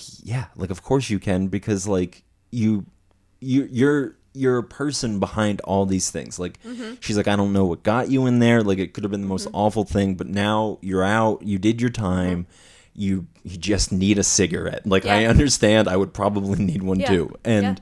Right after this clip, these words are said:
Speaker 1: I think that that's, like, like we talked about earlier, is just getting past this, like, this place of, like,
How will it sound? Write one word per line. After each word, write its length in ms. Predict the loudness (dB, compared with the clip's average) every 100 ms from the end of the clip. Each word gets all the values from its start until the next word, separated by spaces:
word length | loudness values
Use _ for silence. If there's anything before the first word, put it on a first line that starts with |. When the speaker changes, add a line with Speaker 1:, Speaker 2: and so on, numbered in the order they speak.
| -12 -20 -20 -20 -8 -2
Speaker 1:
I 80 |
think 260 | 0 0 2
that 180 | 0 2
that's, 380 | 0 0 -2 -4
like, 380 | -2 -2 -6 -20 _ _ -4
like 220 | -4 0
we 80 | 0
talked 240 | 0 2
about 180 | 2 4
earlier, 380 | 4 4 2 2
is 140 | 0
just 360 | -6 -8 -8 -2
getting 300 | 0 0 -2
past 420 | -2 -4 -4 -4
this, 320 | -4 -4 -8
like, 380 | -6 -4 -6 -12 -20 _ _ _ _ _ _ _ _ _ _ _
this 340 | -4 -4 -4 -12 _ -18
place 400 | -2 2 2 0
of, 180 | -4 -4
like, 360 | -2 -2 -4